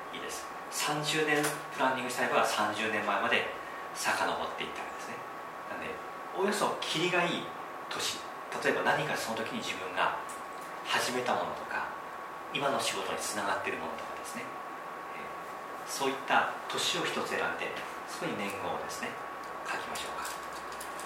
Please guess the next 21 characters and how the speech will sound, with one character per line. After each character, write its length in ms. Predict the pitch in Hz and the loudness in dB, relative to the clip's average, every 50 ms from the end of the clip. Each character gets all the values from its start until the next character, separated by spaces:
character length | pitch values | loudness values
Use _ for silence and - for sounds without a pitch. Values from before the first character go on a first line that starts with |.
| - - - - - - - - - | -6 -6 -6 -6 -6 -6 -6 -4 -4
そ 60 | 170 | -2
し 40 | 151 | 0
て 60 | 151 | 0
そ 140 | - - 147 | 2 4 4
れ 100 | 143 139 | 6 8
が 80 | - - - | 8 8 8
何 180 | 165 - - 165 | 6 6 4 4
の 60 | 160 | 2
年 240 | - - - - - | 0 0 2 4 4
だ 80 | - | 4
っ 60 | - | 4
た 60 | - - | 4 2
の 80 | - - | 0 0
か 120 | - - - - - - - - - - - - - - - - - - - - - - - | -2 -4 -4 -4 -6 -6 -6 -6 -6 -6 -6 -6 -8 -8 -8 -6 -6 -6 -6 -8 -8 -6 -4
っ 40 | - | -2
て 60 | - | 0
い 60 | - | 0
う 40 | - | 0
ふ 80 | - 85 | 0 0
う 20 | 78 | 0
な 80 | - | 0